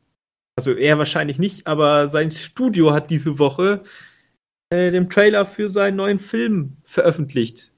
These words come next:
Und zwar passend zu den Oscars, die ja danach auch noch besprochen werden. Aber erstmal hierzu. Und zwar dem Film West Side Story. Ähm,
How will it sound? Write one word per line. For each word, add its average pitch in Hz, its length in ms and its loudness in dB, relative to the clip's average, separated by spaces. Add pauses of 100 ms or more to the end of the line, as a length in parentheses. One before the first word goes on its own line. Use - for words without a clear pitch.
(120)
Und 156 240 -8
zwar 156 260 2
passend 175 280 0
zu 165 160 2
den 147 520 -2 (340)
Oscars, - 580 -2 (1000)
die 113 60 2
ja 110 60 4
danach 113 320 0
auch 110 120 -2
noch 117 200 0
besprochen 113 360 -2
werden. 110 140 4
Aber 127 220 2
erstmal 160 260 0
hierzu. 107 320 -4
Und - 80 -20 (840)
zwar - 340 2 (1500)
dem 135 140 0
Film 151 440 -2
West - 360 -6
Side 120 240 -2
Story. 110 580 0 (1400)
Ähm, 143 380 2